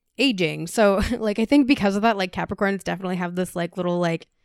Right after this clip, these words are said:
old lady or old man spirit about them. Like, I, I know a lot of them love knitting and crocheting and crafting. Um, and they're also, like, really c-, just creative. And I think a lot of that is because they put so much pressure on themselves to work and do all this stuff that they need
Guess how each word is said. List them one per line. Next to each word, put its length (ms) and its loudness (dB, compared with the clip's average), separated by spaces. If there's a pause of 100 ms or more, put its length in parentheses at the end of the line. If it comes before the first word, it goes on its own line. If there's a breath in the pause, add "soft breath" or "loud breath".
(580)
old 240 0
lady 300 0
or 100 0
old 240 -2
man 680 -2
spirit 460 -4
about 220 0
them. 120 -2
Like, 140 -2
I, 160 0
I 80 -4
know 160 0
a 20 0
lot 200 0
of 60 -12
them 200 -8
love 280 -4
knitting 520 -2
and 120 -6
crocheting 680 -2
and 140 -10
crafting. 760 -6 (540 soft breath)
Um, 340 -6 (100)
and 260 -6
they're 220 -2
also, 260 -2
like, 160 -2
really 300 -2
c-, 160 -20
just 220 -8
creative. 580 -2
And 100 -2
I 60 -2
think 200 -6
a 60 -4
lot 160 2
of 60 -8
that 140 -2
is 120 -6
because 400 -4
they 100 -6
put 220 -8
so 100 -6
much 300 -8 (120)
pressure 280 -6
on 100 -2
themselves 380 -4
to 100 -4
work 380 -4
and 100 -8
do 120 -2
all 80 -4
this 160 -8
stuff 220 -8
that 160 -8
they 160 -4
need 420 -6